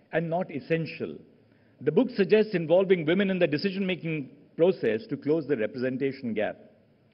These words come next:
In nineteen sixty-nine, a distinguished philosopher, Isaiah Berlin,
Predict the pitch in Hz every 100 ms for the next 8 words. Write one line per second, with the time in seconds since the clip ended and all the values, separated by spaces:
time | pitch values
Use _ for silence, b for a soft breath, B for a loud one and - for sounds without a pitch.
0 | b b b b - 208 196 220 269 302
1 | 277 - 202 165 180 160 151 151 156 151
2 | - 226 240 196 - 143 180 - 170 131
3 | 95 98 b b b b b - 151 208
4 | 214 165 123 165 185 120 98